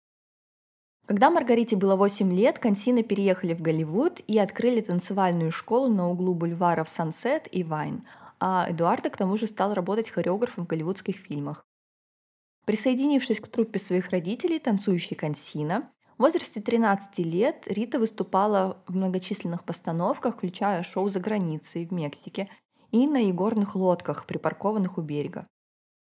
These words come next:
Однако за картинкой творческой семьи Консино скрывались тёмные тайны. Подростком Маргарита часто появлялась на публике в качестве партнёрши отца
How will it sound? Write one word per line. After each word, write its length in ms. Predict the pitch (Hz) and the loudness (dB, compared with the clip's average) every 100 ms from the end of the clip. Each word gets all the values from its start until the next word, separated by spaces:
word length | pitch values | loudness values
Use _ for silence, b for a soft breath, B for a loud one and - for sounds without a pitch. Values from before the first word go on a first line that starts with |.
| _ _ | _ _
Однако 500 | - 190 185 247 285 | -4 -2 2 0 0
за 120 | 240 185 | -4 -4
картинкой 560 | 190 - 196 180 165 | -6 -4 -2 -2 -2
творческой 440 | 175 170 - - 160 | -2 -4 -4 -8 -6
семьи 280 | 180 165 | -4 -6
Консино 580 | 160 165 160 - 240 262 | -4 -6 -6 -2 -2 -2
скрывались 560 | - - 170 170 185 180 | -4 -6 0 0 0 -4
тёмные 480 | - 165 170 160 156 | -4 -4 -2 -4 -8
тайны. 460 | 160 160 170 - _ _ _ _ _ _ _ _ | -10 -10 -10 -14 _ _ _ _ _ _ _ _
Подростком 500 | 220 220 262 294 254 | 0 4 4 4 2
Маргарита 480 | 214 202 208 240 226 | 2 2 0 2 0
часто 340 | 233 220 220 | 2 0 0
появлялась 560 | 202 190 190 202 190 - | 0 0 2 2 2 0
на 100 | 180 | -4
публике 520 | 180 262 285 262 208 | -2 -2 -2 -2 -2
в 100 | 196 | -2
качестве 440 | - 214 - - 196 | -2 -2 -2 -6 -2
партнёрши 680 | 175 175 175 202 - - | -2 -2 -2 -2 -2 -4
отца 540 | 180 185 - 175 226 | -4 -4 -2 0 -2